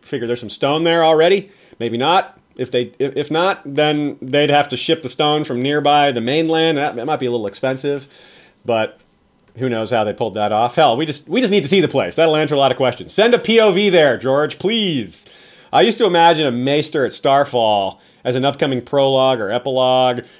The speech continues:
giving us insight into the history of the castle and the island, a good opportunity for George to spill some details about Starfall.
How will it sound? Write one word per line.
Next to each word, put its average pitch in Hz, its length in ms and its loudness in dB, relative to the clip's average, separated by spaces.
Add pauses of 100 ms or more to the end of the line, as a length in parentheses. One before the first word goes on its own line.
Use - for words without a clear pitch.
(120)
giving 139 220 -2
us 135 100 -2
insight 139 420 0
into 113 120 -6
the 117 60 -2
history 131 240 -4
of 120 40 -2
the 113 100 -8
castle 127 400 0
and 120 100 -4
the 117 120 -6
island, 123 460 -2
a 113 60 -6
good 120 200 -6
opportunity 123 400 -4
for 120 120 -10
George 117 300 -4
to 104 80 -16
spill 117 240 -6
some 98 140 -14
details 113 400 -6
about 104 180 -8
Starfall. 117 600 -4